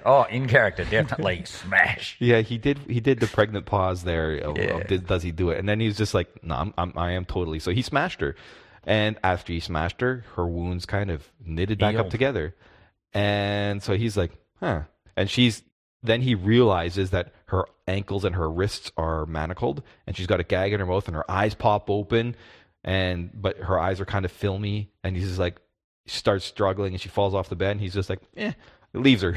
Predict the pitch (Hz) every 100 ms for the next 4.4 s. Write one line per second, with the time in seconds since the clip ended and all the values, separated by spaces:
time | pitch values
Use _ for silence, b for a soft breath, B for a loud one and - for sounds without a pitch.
0 | - - 185 160 139 156 127 117 113 110
1 | 82 - - 127 135 131 123 131 123 120
2 | 117 113 120 143 110 95 - 107 120 151
3 | - 113 107 104 110 127 123 92 87 78
4 | 65 50 -